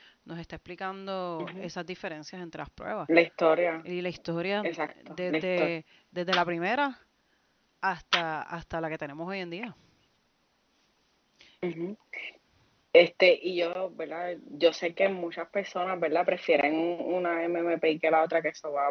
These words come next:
Speaker 2: más o menos pa-, para mi próxima pregunta.
Speaker 1: Ujú.
Speaker 2: Este, porque, ¿verdad? Hay muchas personas que, como dice la doctora, que estas escalas, habían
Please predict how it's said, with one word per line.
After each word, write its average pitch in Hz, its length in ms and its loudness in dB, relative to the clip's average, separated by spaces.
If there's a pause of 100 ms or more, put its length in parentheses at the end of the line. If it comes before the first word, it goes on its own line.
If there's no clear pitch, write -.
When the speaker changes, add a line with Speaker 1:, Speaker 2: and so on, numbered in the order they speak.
(120)
Speaker 2:
más 151 180 -6
o 160 60 -12
menos 156 260 -2
pa-, 151 300 6
para 156 220 6
mi 151 100 2
próxima 170 420 -2
pregunta. 180 720 2
Speaker 1:
Ujú. 202 380 -6
Speaker 2:
Este, 165 1120 4 (180)
porque, 196 300 2
¿verdad? 180 300 2
Hay 208 100 -2
muchas 180 260 -10
personas 214 360 -12
que, 180 80 -10
como 156 180 -4
dice 151 180 -6
la 156 100 2
doctora, 196 500 0 (360)
que 170 200 10
estas 180 260 0
escalas, 208 400 -4
habían 170 800 -4